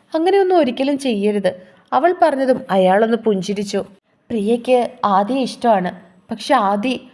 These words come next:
അവനെ ഒരിക്കലും അവളോട് അങ്ങനെയൊന്നും തോന്നാൻ പോകുന്നില്ല. അത് ആ കുട്ടിയോട് പറഞ്ഞാൽ അതിന് മനസ്സിലാവുകയില്ല." "എന്ത് ചെയ്യാനാ?" അയാൾ അവളുടെ മുഖത്തേക്ക് നോക്കി പറഞ്ഞു. "എനിക്കറിയാം സർ, പക്ഷെ അതിന് ആ കുട്ടി എന്തിനാണ് എന്നോട് വൈരാഗ്യം കാണിക്കുന്നതെന്ന്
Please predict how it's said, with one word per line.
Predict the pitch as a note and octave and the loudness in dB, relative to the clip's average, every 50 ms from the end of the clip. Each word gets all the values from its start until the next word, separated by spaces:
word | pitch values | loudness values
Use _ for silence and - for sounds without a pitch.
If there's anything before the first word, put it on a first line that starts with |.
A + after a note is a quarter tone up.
| _ _ _ - | _ _ _ 0
അവനെ | D4 D#4 F4+ F4+ F#4+ | 0 2 2 2 2
ഒരിക്കലും | F#4 E4 D4 C#4+ C#4+ - E4 E4+ D#4+ - - - - - | 2 2 0 0 -2 0 0 0 0 -2 -6 -6 -2 0
അവളോട് | A#3 A3 A#3+ B3 C4+ C#4 C#4+ | 0 2 4 4 4 4 2
അങ്ങനെയൊന്നും | B3+ A3+ A#3 B3 C4+ C#4 C4+ C#4 C4+ C4+ | 2 0 0 -2 0 0 -2 -2 -2 0
തോന്നാൻ | C4+ A3+ G3 G3+ A3 A#3 A3 | 2 2 2 2 0 0 0
പോകുന്നില്ല. | - G3 F#3 F#3 G3 G3+ G3+ F#3 E3+ - - - _ _ _ _ - | 2 0 2 2 0 -2 -2 -2 -2 -4 -6 -20 _ _ _ _ -2
അത് | - D#4+ F#4 | 0 2 2
ആ | F4+ E4 D#4+ F4 | 4 2 2 0
കുട്ടിയോട് | E4+ G4 F#4+ D4+ D#4 E4+ E4+ - - | 0 0 0 0 0 0 0 0 0
പറഞ്ഞാൽ | D4+ C4+ A#3+ B3 C#4 C#4 | -2 -2 -2 0 0 0
അതിന് | C4 B3+ B3+ C4+ | 2 2 2 2
മനസ്സിലാവുകയില്ല." | C4 A3+ F#3 F3+ F#3 F#3 A3 A#3 A#3 A3+ A3 A#3 B3 B3+ A3+ F#3+ E3+ E3 E3 - - _ _ _ _ _ - | 2 0 0 -2 -2 0 2 2 2 2 0 -2 -2 -2 -2 -2 -2 -4 -4 -8 -18 _ _ _ _ _ -6
"എന്ത് | G#3 F#3+ F#3+ G3 F#3+ C4 | -4 -4 -2 -2 -4 -4
ചെയ്യാനാ?" | B3 - B3+ G#3+ F#3+ F#3+ G3 G3+ G3+ F#3+ G3 - - - _ _ _ - | -4 -2 -2 0 2 2 2 2 0 -2 -4 -8 -16 -20 _ _ _ 2
അയാൾ | E4 F#4 G4 F#4+ F4+ | 4 4 4 4 2
അവളുടെ | D4 C#4+ C#4+ B3+ | 0 0 0 0
മുഖത്തേക്ക് | C#4+ C#4 A#3 G3 G3+ G3+ A#3 A#3+ A#3+ A#3+ B3 A#3+ | 0 0 0 -2 -4 -2 -2 -2 -2 -2 -2 -2
നോക്കി | A3 G#3 G#3+ A3 G#3 G#3+ | -2 -2 -4 -4 -2 0
പറഞ്ഞു. | G3 F3+ F3 F3+ F3 - - _ _ _ _ _ _ - | 0 0 -2 -4 -6 -10 -14 _ _ _ _ _ _ -6
"എനിക്കറിയാം | G#3 G#3 G#3 G#3 G3+ C#4 B3 G#3 G3+ G#3+ A#3 A#3 A#3 | -4 -4 -2 0 2 2 2 2 2 2 0 0 0
സർ, | A#3 A3 G#3 G3+ G#3 - - _ _ _ | 0 0 0 0 -2 -8 -20 _ _ _
പക്ഷെ | - A3 G#3 G#3+ - A#3+ | -4 -4 -2 0 2 2
അതിന് | A#3 G#3+ G#3+ B3 C#4 | 2 2 0 0 0
ആ | C4+ C4 C4 | 0 0 0
കുട്ടി | C4 D4+ D4+ A#3+ D4 | 0 -2 -4 -2 0
എന്തിനാണ് | D4 D4 C4 B3 C#4 C4 C4+ C4 C4 C4 A3+ G#3+ | 0 0 0 0 0 0 0 0 -2 -2 -4 -4
എന്നോട് | G3 F#3 G3 A3 C4 D4+ D#4+ E4+ | -4 -4 -2 -2 0 2 2 2
വൈരാഗ്യം | D4+ C#4 B3 A#3 A#3 B3 B3 B3 B3+ C4 B3+ | 2 2 2 2 2 2 2 0 0 -4 -2
കാണിക്കുന്നതെന്ന് | B3 A#3 A3 A3 A3 A#3 G#3+ A3+ A3 A3 G#3+ G#3+ | -2 -2 -2 -2 -4 -6 -4 -4 -4 -2 -4 -4